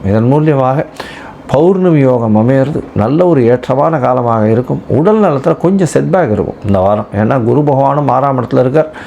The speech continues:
ஆறாம் அதிபதியும் சப்தமத்துல இருந்து அவங்களுடைய ராசியை பார்க்கிறார். ராசியிலேயே சந்திர பகவான் வர்றார். இதன் மூலியமாக உடல், உடல்நிலையில கொஞ்சம்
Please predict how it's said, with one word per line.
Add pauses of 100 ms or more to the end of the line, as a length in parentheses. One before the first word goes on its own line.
(200)
ஆறாம்
அதிபதியும்
சப்தமத்துல
இருந்து (160)
அவங்களுடைய
ராசியை
பார்க்கிறார். (560)
ராசியிலேயே
சந்திர
பகவான்
வர்றார்.
இதன்
மூலியமாக
உடல்,
உடல்நிலையில
கொஞ்சம்